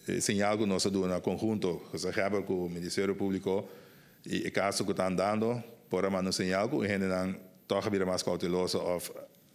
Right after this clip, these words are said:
a desacidi não ideia de vai, ehm, eh, vota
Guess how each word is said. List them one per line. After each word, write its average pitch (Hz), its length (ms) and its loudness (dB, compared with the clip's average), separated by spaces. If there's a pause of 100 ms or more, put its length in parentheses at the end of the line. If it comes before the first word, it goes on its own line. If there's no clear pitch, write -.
(320)
a - 100 -2
desacidi 90 540 0
não 87 420 -2 (340)
ideia 87 340 0
de 85 100 -2
vai, 82 420 -2 (560)
ehm, 78 460 -6 (1120)
eh, 78 280 -4
vota 87 560 0